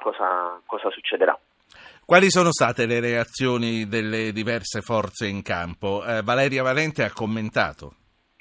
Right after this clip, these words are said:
Speaker 1: Sì, Valeria Valente ha commentato, eh, ha commentato anche con vigore, eh,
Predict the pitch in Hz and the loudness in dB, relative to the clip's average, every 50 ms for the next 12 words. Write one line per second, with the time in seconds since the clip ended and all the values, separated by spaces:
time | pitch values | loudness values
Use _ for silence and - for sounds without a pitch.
0 | - - - - - - 240 165 123 123 131 151 175 160 135 143 151 160 160 147 | -20 -20 -20 -14 -4 0 2 6 8 10 10 10 10 10 10 10 10 8 6 6
1 | 139 - - 131 120 123 113 - - 120 120 - - - 123 120 123 135 135 135 | 2 2 6 8 8 8 10 10 10 10 8 8 2 -4 -4 -2 -2 -4 -4 -4
2 | - - 180 170 170 165 165 - 175 180 185 190 180 - - - 101 98 95 90 | 2 6 8 10 10 8 8 8 8 8 10 8 6 4 0 -4 -4 -4 -2 -2
3 | 85 82 82 - - - - - - - - - - - 98 104 - - 110 - | -4 -4 -6 -6 -6 -8 -10 -12 -16 -18 -20 -20 -18 -14 -14 -8 -2 -2 2 2
4 | 131 120 131 - 127 117 - 123 120 113 113 120 131 139 135 120 107 98 95 98 | 2 2 2 0 -2 -2 -2 -6 -8 -6 -8 0 4 6 8 8 8 6 4 2
5 | 101 87 - - - - _ _ _ _ - - | 0 -2 -6 -12 -20 -20 _ _ _ _ -10 -8